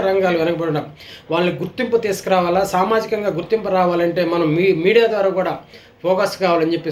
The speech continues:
సందర్భంగా తెలియజేసుకుంటున్నాం. విశ్వకర్మ జయంతి, విశ్వకర్మ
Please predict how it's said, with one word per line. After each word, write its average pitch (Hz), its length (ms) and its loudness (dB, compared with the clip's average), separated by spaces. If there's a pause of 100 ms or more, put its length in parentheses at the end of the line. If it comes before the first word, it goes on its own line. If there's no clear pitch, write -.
సందర్భంగా 165 500 -2
తెలియజేసుకుంటున్నాం. 165 640 -4 (380)
విశ్వకర్మ 202 500 -2 (120)
జయంతి, 196 440 0 (600)
విశ్వకర్మ 196 520 -4